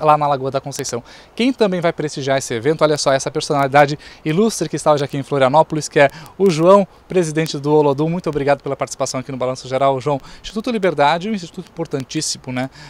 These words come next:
É, faz um trabalho, é, brilhante aqui na capital. Boa tarde.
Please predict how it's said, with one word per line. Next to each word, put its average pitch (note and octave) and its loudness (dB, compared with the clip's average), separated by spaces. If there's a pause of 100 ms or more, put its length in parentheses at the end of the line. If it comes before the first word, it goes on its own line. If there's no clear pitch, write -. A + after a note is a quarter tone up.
É, A#2+ -8
faz B2+ -6
um C3 -12
trabalho, C3+ 0 (240)
é, C3 -2
brilhante C#3+ -4
aqui C3+ -8
na B2 -8
capital. B2 -4
Boa A2 -6
tarde. A2+ -6